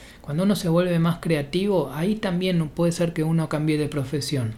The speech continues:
porque uno se vuelve más estratégico y más creativo. Entonces,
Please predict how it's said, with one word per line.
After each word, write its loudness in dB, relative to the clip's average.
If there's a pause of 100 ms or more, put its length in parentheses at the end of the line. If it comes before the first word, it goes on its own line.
(100)
porque -4
uno 2
se 0
vuelve 4
más 0
estratégico 0
y 2
más 2
creativo. 0
Entonces, -2